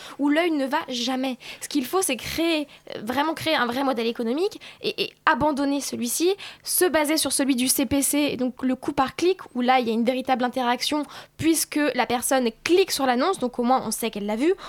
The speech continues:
on sait que potentiellement il y a un intérêt, et c'est développer ce genre de modèle économique en interaction et, et abandonner le C P M qui, qui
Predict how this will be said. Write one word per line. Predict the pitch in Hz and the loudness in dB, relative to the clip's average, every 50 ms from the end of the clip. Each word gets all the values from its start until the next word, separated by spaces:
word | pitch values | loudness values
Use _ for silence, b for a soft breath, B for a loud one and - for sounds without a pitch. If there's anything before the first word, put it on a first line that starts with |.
| B - | B -8
on | 254 | -4
sait | - - 277 | -4 -4 -4
que | 269 | -4
potentiellement | - 277 277 - 269 269 - 262 254 269 277 | -4 -4 -2 -2 -2 -2 -2 0 0 0 2
il | 269 | 2
y | 247 | 2
a | |
un | 233 233 | 2 2
intérêt, | 233 226 - - 254 269 330 - B B B B - | 0 0 -2 0 0 2 0 0 B B B B -4
et | - | -2
c'est | 233 - 254 | -2 0 0
développer | 226 220 320 311 277 302 302 359 349 | 0 2 2 2 2 0 0 0 -2
ce | - - 262 | -2 -2 0
genre | 240 294 277 | 0 0 0
de | 262 | 0
modèle | 247 240 247 262 262 | 0 0 2 2 2
économique | 254 240 - 247 240 240 269 330 349 - - - _ _ _ - | 0 0 0 -2 -2 0 0 -2 -4 -6 -10 -20 _ _ _ 0
en | 320 302 | 2 2
interaction | 269 254 - 262 233 226 226 - - - 359 392 B B B B B B - - | 2 2 0 -2 -2 -2 -2 -2 -2 -2 -2 -2 B B B B B B -12 -10
et, | 180 - - - - | -10 -6 -4 -4 -2
et | - | -2
abandonner | - 233 214 262 262 254 254 294 | -2 0 2 2 2 2 0 0
le | 339 294 | -2 -2
C | - - 247 | -2 -4 -4
P | - 240 | -2 -2
M | 285 330 339 | 0 0 -2
qui, | 262 - - 240 214 | -4 -6 -8 -8 -10
qui | - - - 208 208 202 202 202 202 220 220 | -8 -10 -8 -8 -8 -6 -6 -6 -6 -8 -8